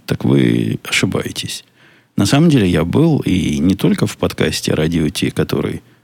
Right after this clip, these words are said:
понятно, не для всякого из этой аудитории, но в том числе и в подкасте, в котором я выступал вполне в рамках и в русле того, что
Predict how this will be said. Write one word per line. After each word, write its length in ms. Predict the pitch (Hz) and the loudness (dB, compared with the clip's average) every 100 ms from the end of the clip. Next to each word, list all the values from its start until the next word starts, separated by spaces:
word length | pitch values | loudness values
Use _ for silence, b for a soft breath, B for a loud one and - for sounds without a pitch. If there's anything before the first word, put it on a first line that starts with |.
| b b b _ | b b b _
понятно, 400 | - 135 123 - | 0 2 2 0
не 640 | - - 76 80 - - - | -2 -2 -2 -2 -4 -6 -8
для 240 | 76 101 | -2 -2
всякого 400 | 104 107 - 95 | 0 -2 -2 -2
из 160 | 95 - | -2 -2
этой 200 | 85 85 | -2 -2
аудитории, 480 | 76 71 - 98 151 | 0 -2 0 2 4
но 120 | - | 2
в 60 | |
том 180 | - 127 | 0 0
числе 320 | 123 - 131 | 0 0 0
и 160 | 113 92 | 2 0
в 140 | - | -4
подкасте, 560 | - - - 185 175 120 | -4 -4 0 0 0 -2
в 60 | - | -4
котором 340 | 101 104 101 | -2 2 2
я 120 | 90 | 2
выступал 600 | 85 92 - - 95 98 b b b b b b b _ _ _ | 0 -2 -4 -2 0 0 b b b b b b b _ _ _
вполне 760 | - - 95 98 123 110 85 82 - | -10 -2 2 4 6 4 2 -2 -2
в 180 | 95 | -2
рамках 500 | 92 113 113 - - | 2 2 2 -2 -4
и 60 | - | -2
в 80 | - | 0
русле 320 | 92 - - | 0 0 -4
того, 380 | - 87 - 69 | -2 0 2 0
что 580 | - - - 82 - | -2 -4 -4 -2 -4